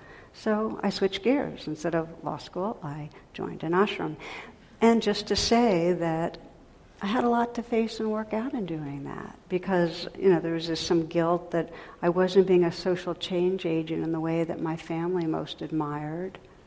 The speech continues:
You know, both of my parents were real active. And, um, not only that, uh, I wasn't on an apparent career track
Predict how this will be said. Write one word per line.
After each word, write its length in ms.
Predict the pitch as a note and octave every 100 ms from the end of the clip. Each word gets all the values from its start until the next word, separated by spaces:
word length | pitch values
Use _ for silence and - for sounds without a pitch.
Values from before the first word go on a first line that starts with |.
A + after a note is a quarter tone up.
| - -
You 60 | F#3
know, 60 |
both 220 | D#3+ F3 F3+
of 120 | E3
my 100 | D#3+
parents 440 | D#3+ D#3+ C#3 -
were 80 | -
real 260 | A3+ G3+ D#3+
active. 560 | D#3+ E3 E3+ - A#2+ - - - - - - - - - -
And, 400 | - F#3 F#3 F#3
um, 480 | F3 F#3 F3 F3 - - - - - - - -
not 340 | - - G3+ F#3+
only 320 | F#3 F3 E3+
that, 640 | D#3+ D#3+ F3 D#3+ E3+ F3+ - - - -
uh, 300 | F3 E3+ - - - - -
I 100 | F3+
wasn't 440 | F3 F3+ F3+ F#3+ F3+
on 260 | E3+ E3+
an 160 | E3+ E3
apparent 480 | D#3+ - E3 E3 -
career 420 | - E3+ F3 G3
track 720 | - E3 D#3 D#3 - - D#3+